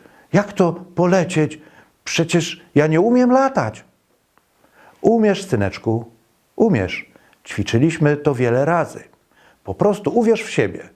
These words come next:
Będę cię stale instruował i na ciebie patrzył”. Młody bociek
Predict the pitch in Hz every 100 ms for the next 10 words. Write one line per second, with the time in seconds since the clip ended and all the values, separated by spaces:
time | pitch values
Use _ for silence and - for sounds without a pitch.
0 | _ - - _ - 110 175 151 151 147
1 | - - 90 - - 208 202 175 175 139
2 | 139 107 110 123 - 139 151 - 143 143
3 | 101 - - 110 - _ _ _ _ _
4 | - _ _ _ 113 151 - 98 135 147
5 | 143